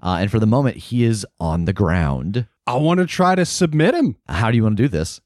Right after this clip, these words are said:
Speaker 2: I want to get him in basically a crucifix hold. Legs around one arm, arms around the other arm, and just start stretching them backwards.
Speaker 1: All right, roll tough.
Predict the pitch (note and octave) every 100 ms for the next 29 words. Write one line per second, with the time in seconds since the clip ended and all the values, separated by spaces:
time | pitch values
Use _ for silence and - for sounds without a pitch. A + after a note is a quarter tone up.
0 | - G#2 B2 C3+ B2 B2+ D3 D3 B2+ A#2
1 | A#2 C3 D#3+ D3+ D3+ D3 - D3 F3 G#3
2 | - B2 - A2+ G2 F2+ - G#2 C3+ C#3
3 | D3+ D3+ D#3 C3+ C3+ D3+ D#3 E3 F3+ -
4 | B2+ D3+ D3+ D3 D3+ C#3+ C3+ D3 D3+ D#3+
5 | E3 F3 - B2+ B2+ - D3+ C#3 _ -
6 | - - - B2 A#2 B2 D3 - D#3 D3
7 | D3+ C3+ C#3+ - A#2+ G#2 G2 - _ -
8 | D#2+ F2+ A2 - D#2 F2 - - D#2+ -
9 | -